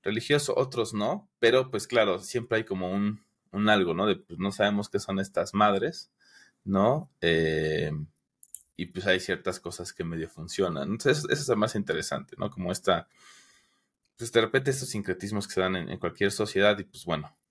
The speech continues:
¿no? Que, que él creo que representa bastante bien, ¿no? Porque eso, eso me gustó de la serie, ¿no? Esta, esta conversación entre el,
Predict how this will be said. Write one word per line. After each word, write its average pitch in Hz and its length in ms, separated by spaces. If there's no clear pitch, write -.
¿no? 104 320
Que, 85 380
que 90 200
él 90 320
creo 92 160
que 104 100
representa 90 520
bastante 78 500
bien, 73 240
¿no? 98 200
Porque - 220
eso, 101 220
eso 110 140
me 90 60
gustó 85 260
de 87 60
la 82 120
serie, 78 320
¿no? 82 140
Esta, 98 200
esta 104 200
conversación 90 640
entre 85 400
el, 80 220